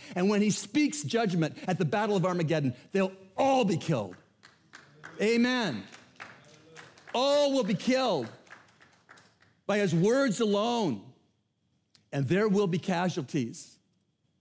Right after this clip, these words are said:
And this should break our hearts as evangelists. There will be many casualties. There will be human casualties, and there will be horse casualties.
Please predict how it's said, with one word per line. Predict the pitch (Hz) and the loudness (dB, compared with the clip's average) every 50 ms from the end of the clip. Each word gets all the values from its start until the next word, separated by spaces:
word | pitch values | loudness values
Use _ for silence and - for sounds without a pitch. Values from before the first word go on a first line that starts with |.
| _ _ _ _ _ _ _ _ _ _ _ _ _ _ | _ _ _ _ _ _ _ _ _ _ _ _ _ _
And | 139 110 | -10 -6
this | 113 151 143 | -4 -4 -4
should | - 160 135 | -4 -4 -4
break | 117 135 131 131 127 - | -2 -2 -2 -2 -2 -4
our | 120 117 | -4 -6
hearts | 110 123 104 98 104 - - - - - _ _ _ _ _ _ _ _ _ _ - | -4 -4 -6 -6 -8 -10 -14 -20 -20 -20 _ _ _ _ _ _ _ _ _ _ -10
as | 117 110 95 | -10 -10 -8
evangelists. | 104 95 113 107 107 107 104 104 104 101 - - - - - _ _ _ _ _ _ _ _ _ _ _ _ _ _ - | -6 -4 -4 -4 -4 -6 -6 -8 -12 -14 -14 -18 -20 -20 -20 _ _ _ _ _ _ _ _ _ _ _ _ _ _ -4
There | 147 180 | -2 0
will | 196 196 | 0 0
be | 180 196 | 0 2
many | 170 175 180 185 208 214 196 | 2 2 2 2 0 0 -2
casualties. | - - 196 175 180 175 - 175 147 143 127 - - - - - - - | -2 -2 -2 0 -2 -2 -2 -2 -2 -2 -2 -4 -6 -14 -20 -20 -6 -2
There | 165 175 175 | 0 0 2
will | 175 | 2
be | 151 156 143 | 0 0 -2
human | 131 - - 202 208 220 214 214 | -2 -2 0 2 2 4 2 2
casualties, | 208 - 208 196 196 190 - 175 160 190 185 170 - - - - - | 0 0 0 0 -2 -2 -4 -2 -2 -2 -2 -2 -4 -10 -20 -16 -8
and | - 147 139 | -6 -4 -2
there | 123 147 151 | 0 0 0
will | 151 143 | 0 0
be | 127 135 123 | 0 -2 -2
horse | 123 - - - 175 160 151 131 - - - | -4 -6 -4 -2 -2 -2 -2 -4 -6 -12 -18
casualties. | - - - 139 123 117 110 113 113 107 - - - - - _ - - - - | -12 -8 -8 -6 -6 -6 -8 -10 -12 -12 -14 -18 -20 -20 -20 _ -20 -20 -20 -20